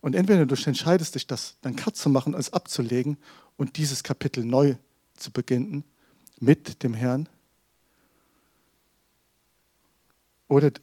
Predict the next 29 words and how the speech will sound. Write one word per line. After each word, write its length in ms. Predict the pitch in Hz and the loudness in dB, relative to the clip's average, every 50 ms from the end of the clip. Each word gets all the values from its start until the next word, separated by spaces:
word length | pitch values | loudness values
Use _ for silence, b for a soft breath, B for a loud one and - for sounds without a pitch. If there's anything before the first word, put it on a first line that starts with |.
| _ - | _ -8
es 180 | 139 - - | -6 -2 0
wird 160 | 143 135 - | 0 0 0
entschieden. 480 | - 127 110 - - 127 117 - 110 110 _ _ _ _ _ _ _ _ _ _ _ _ _ _ _ _ b b b b b b b b | -2 -6 -6 -6 -8 -8 -10 -10 -12 -18 _ _ _ _ _ _ _ _ _ _ _ _ _ _ _ _ b b b b b b b b
Und 140 | - 135 | -4 0
dann 160 | 123 131 123 123 | 0 2 4 4
wird 160 | 143 - - | 2 2 2
das 240 | 135 - - - - | -2 -6 -8 -8 -8
Kapitel 320 | - - - 156 147 147 | -6 -2 0 0 0 0
genauso 380 | 139 143 135 135 147 143 156 127 | 0 2 4 4 4 4 4 2
weitergehen, 400 | 139 135 143 135 - 147 135 127 | 2 2 2 0 -2 -2 -2 -2
wie 60 | 131 | -4
es 80 | - | -4
letzte 280 | - 135 - - - 135 | -6 -8 -8 -8 -8 -8
aufgehört 400 | - - - - 120 104 - - | -10 -10 -10 -10 -10 -10 -10 -14
hat. 200 | 104 - - - - - _ _ _ _ _ _ _ _ _ _ _ _ _ _ _ _ _ b b b b b b b b b b b b b b b b b _ _ _ _ _ _ _ | -18 -20 -20 -20 -20 -20 _ _ _ _ _ _ _ _ _ _ _ _ _ _ _ _ _ b b b b b b b b b b b b b b b b b _ _ _ _ _ _ _
Das 180 | - 131 135 131 | -2 -2 0 0
ist 120 | 143 - | -2 -2
das 120 | 147 - - | -2 -2 0
Krasse. 340 | - 151 147 - 117 92 - - _ - - _ _ _ _ _ _ _ _ _ _ _ _ _ _ _ - - - - | 0 0 0 0 -2 -6 -8 -12 _ -20 -20 _ _ _ _ _ _ _ _ _ _ _ _ _ _ _ -20 -20 -12 -8
Aber 180 | 139 127 131 | -4 -2 0
wir 100 | 123 117 | 0 2
haben 120 | 117 135 127 | 0 0 0
den 120 | 135 123 | 0 0
Herrn. 300 | 120 143 143 120 101 95 - _ _ _ _ _ _ _ _ b b b b b b b | 0 -2 -2 -4 -6 -8 -14 _ _ _ _ _ _ _ _ b b b b b b b
Und 120 | 143 139 | 2 4
wenn 120 | 143 143 | 6 6
jemand 280 | 160 175 165 147 - - - | 8 8 6 6 4 2 2
Weisheit 440 | 139 143 196 214 - - 160 151 151 | 4 4 6 4 4 2 0 0 2
mangelt, 440 | 151 156 170 151 123 113 - - | 2 2 2 2 0 -2 -4 -10